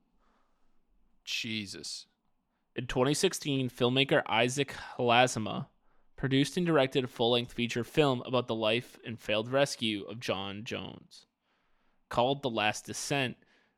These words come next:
Speaker 2: it gives you an accurate glimpse of Jones's ordeal and what it feels like to be trapped in the most narrow of cave passageways when claustrophobia and then hopelessness begin to set in.
Speaker 1: Oh my God.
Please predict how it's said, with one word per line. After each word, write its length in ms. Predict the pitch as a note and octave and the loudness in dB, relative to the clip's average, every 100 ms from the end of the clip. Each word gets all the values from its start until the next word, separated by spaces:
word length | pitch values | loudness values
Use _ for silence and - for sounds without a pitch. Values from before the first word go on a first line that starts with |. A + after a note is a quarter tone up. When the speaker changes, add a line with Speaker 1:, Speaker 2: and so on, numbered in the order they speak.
| _ | _
Speaker 2:
it 140 | C3+ - | -8 -6
gives 240 | C#3 - | -6 0
you 180 | F3 E3+ | 2 2
an 120 | C3+ | 0
accurate 480 | G#2+ B2 - E3 D#3 | -2 -2 -2 -4 -2
glimpse 320 | D3+ A#2 - | -2 -4 -6
of 120 | A2 | -10
Jones's 460 | A#2+ A2+ B2 C3+ D3+ | -6 -4 -4 -6 -4
ordeal 540 | D#3 B2+ A2+ G#2+ - _ _ _ _ _ _ _ - | -4 -2 -2 -2 -6 _ _ _ _ _ _ _ -10
and 120 | A#2+ | 0
what 140 | B2 C3+ | 0 2
it 60 | |
feels 220 | D#3 C3+ | 2 2
like 120 | C#3+ B2+ | 2 0
to 80 | |
be 100 | B2+ | 0
trapped 400 | A2+ B2 A2+ - | 0 2 2 2
in 140 | - B2+ | -4 -6
the 60 | |
most 200 | A#2 G#2+ A2+ | -4 -4 -2
narrow 220 | A2+ A#2+ | 0 0
of 120 | A#2+ | 0
cave 220 | B2+ A2+ | 0 0
passageways 640 | - D#3 D#3 C3 A#2+ G#2+ | 4 4 4 0 -2 -2
when 120 | A2 G#2+ | -6 -4
claustrophobia 880 | A#2 A#2 - C#3 - D#3 A#2+ A2 - | 0 0 -2 0 2 4 2 0 -2
and 140 | A#2+ | -6
then 80 | A#2 | -6
hopelessness 840 | A2 C3 B2+ A#2 - G2 - - - | 0 2 2 -2 -4 -10 -10 -14 -16
begin 240 | - G2+ F2+ | -16 -14 -12
to 60 | - | -12
set 240 | - - | -10 -10
in. 120 | F#2 - _ _ _ | -10 -12 _ _ _
Speaker 1:
Oh 340 | B2 B2 A#2 F2 | -6 -4 -2 -6
my 80 | E2+ - F#2+ | -10 -16 -10
God. 320 | F#2 F2 | -8 -8